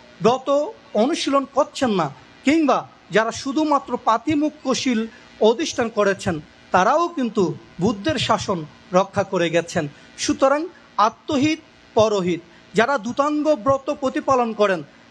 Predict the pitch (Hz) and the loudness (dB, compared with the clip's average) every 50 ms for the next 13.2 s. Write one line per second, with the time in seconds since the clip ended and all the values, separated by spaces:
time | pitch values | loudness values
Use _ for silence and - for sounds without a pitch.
0 | - - 214 220 247 269 285 320 - 160 - 214 226 220 320 330 - - 339 330 | -2 0 2 2 2 0 -2 -4 -6 -6 -4 -4 -4 -4 -4 -6 -2 -2 0 0
1 | 320 - - 277 254 202 185 190 262 285 302 302 - - 214 175 139 - - - | 0 -2 0 -2 -2 -2 -2 -2 0 0 0 0 0 0 0 0 0 -4 -12 -20
2 | - - - - 202 247 226 269 285 285 - - - 294 311 - - - 294 254 | -20 -10 -2 0 2 2 2 0 -2 -4 -4 -4 -2 -2 -2 -2 -4 -4 -4 -2
3 | - - 208 196 - - 247 320 302 - - 302 226 208 208 254 - 240 233 233 | 2 2 2 2 2 0 -2 -2 -2 -4 -6 -8 -8 -6 -8 -6 -2 -2 -2 0
4 | - 254 233 - 226 214 220 220 220 262 262 277 285 311 320 330 - - - - | 0 -4 -2 0 2 2 2 2 0 -2 -2 0 -2 -2 -2 -4 -8 -16 -20 -20
5 | - - - - 294 302 285 302 302 302 294 - - - - - 220 220 220 302 | -20 -12 -4 0 2 2 2 2 0 0 -4 -8 -16 -8 -2 -2 0 0 0 -2
6 | - - 330 330 320 - - - 269 208 190 - 277 277 277 - - 208 180 151 | -2 0 -2 -2 -2 -2 -2 -4 -4 -4 -2 -2 -2 -2 -2 0 0 0 0 0
7 | 147 - - - - - 240 320 349 339 330 - 277 262 - - 247 233 233 - | -2 -8 -16 -6 2 2 2 4 2 0 -4 -2 -2 -2 -2 -2 -4 -4 -2 -4
8 | 233 233 - 220 214 214 202 247 254 262 269 294 320 359 - - - - - - | -4 0 2 2 2 2 -2 -4 -2 -2 -2 -2 -2 -4 -6 -12 -20 -16 -4 0
9 | 185 254 294 370 370 381 - - - 294 - - 262 - 254 220 - 240 220 - | 2 2 4 2 0 -2 -2 -4 -4 -4 -2 -2 -2 -2 -2 0 0 -2 -2 -2
10 | 214 - 214 196 208 214 240 254 233 220 196 160 143 - - - - - - 226 | -2 0 2 2 2 2 0 0 0 0 0 -2 -2 -6 -18 -20 -12 -4 -2 0
11 | 226 226 339 339 - 320 311 294 - 262 262 214 202 233 262 247 240 - 226 190 | 0 0 0 0 2 0 0 0 0 -2 -4 -4 -2 -2 -2 -2 0 0 0 0
12 | 165 135 - - - - - - 226 214 226 247 285 294 311 302 - 285 - - | 0 0 -6 -12 -20 -16 -4 2 2 4 4 4 2 0 0 -2 -4 -6 -4 0
13 | 233 208 202 | 0 0 0